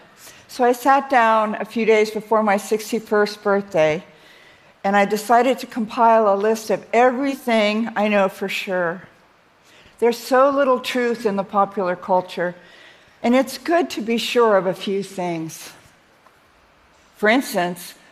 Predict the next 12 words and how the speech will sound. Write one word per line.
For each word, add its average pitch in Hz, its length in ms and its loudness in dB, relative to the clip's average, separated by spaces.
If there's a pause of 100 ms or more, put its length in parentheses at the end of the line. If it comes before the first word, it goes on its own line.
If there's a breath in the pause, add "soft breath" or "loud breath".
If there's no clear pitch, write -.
I 202 120 2
am 208 120 2
no 220 160 4
longer 214 360 4
forty-seven, 190 1040 0 (880 soft breath)
although 208 260 4
this 233 300 0
is 214 300 -2 (360)
the 214 160 2
age 214 340 2
I 185 140 2
feel 190 760 2